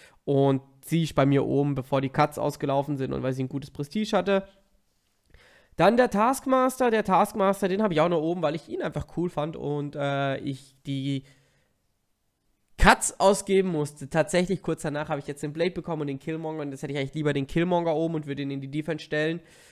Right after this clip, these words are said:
Aber so, ja. Ich hab ihn auch mal kurz in der Defense gehabt, aber ich hab jetzt wieder den Hood nehmen dürfen. Dann Nightcrawler, der stammt auch noch, äh, die, das Level fünf stammt auch noch aus der Zeit, wo es natürlich ein,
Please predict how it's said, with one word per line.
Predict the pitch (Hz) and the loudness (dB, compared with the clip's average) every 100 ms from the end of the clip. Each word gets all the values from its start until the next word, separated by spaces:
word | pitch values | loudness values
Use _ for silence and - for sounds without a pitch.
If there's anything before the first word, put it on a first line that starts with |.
| _ _ | _ _
Aber | 156 151 151 147 147 - - | 6 8 10 10 10 6 -2
so, | 151 139 151 151 147 139 - - | -6 0 2 4 2 0 -8 -12
ja. | 120 123 120 - - | -4 -4 -4 -10 -4
Ich | 175 | 4
hab | 190 | 6
ihn | 185 | 6
auch | |
mal | 175 165 | 4 2
kurz | 170 160 | 0 -2
in | |
der | 147 | -4
Defense | 151 156 160 - | -4 -4 -6 -4
gehabt, | 147 147 | -4 -2
aber | 139 139 135 135 | -4 0 0 -2
ich | 135 | -2
hab | 131 | -4
jetzt | 135 - | -4 -6
wieder | 143 139 | -2 -2
den | 131 127 135 | -2 -6 -8
Hood | 151 160 | -10 -6
nehmen | 147 147 | -6 -4
dürfen. | 147 143 156 147 _ - - _ - | -6 -6 -8 -10 _ -20 -20 _ 2
Dann | 196 | 6
Nightcrawler, | 208 214 214 214 196 196 180 | 8 6 4 4 6 6 6
der | 156 - | 2 0
stammt | - 151 147 | -2 0 2
auch | 127 | 2
noch, | 165 165 165 - - | 4 2 0 -4 -10
äh, | - 135 | -6 -4
die, | 143 147 143 139 139 139 143 | -2 -2 0 -2 -2 -6 -6
das | 135 - | -8 -4
Level | 143 143 | -2 -2
fünf | - 151 147 | -2 -4 -2
stammt | 151 135 | -4 -2
auch | 143 | -4
noch | 147 | -2
aus | 131 131 | -6 -6
der | 131 | -8
Zeit, | - 135 135 - | -6 -6 -6 -8
wo | 139 135 135 | -6 -6 -6
es | - - _ _ _ _ _ _ | -10 -20 _ _ _ _ _ _
natürlich | 131 147 139 135 - | -2 0 0 0 -4
ein, | - 131 131 127 123 - | -2 0 0 -2 -4 -10